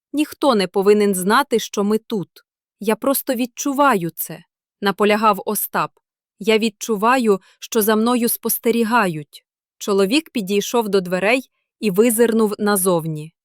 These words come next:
Олеся затамувала подих, сподіваючись, що він її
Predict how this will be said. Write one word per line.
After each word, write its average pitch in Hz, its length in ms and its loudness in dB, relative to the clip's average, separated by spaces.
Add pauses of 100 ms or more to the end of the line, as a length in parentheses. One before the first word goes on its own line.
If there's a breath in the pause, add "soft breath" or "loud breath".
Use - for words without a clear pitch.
(240)
Олеся 220 460 2
затамувала 202 680 2
подих, 233 560 0 (220)
сподіваючись, 226 1080 0
що - 260 -4
він 247 260 2
її 208 500 0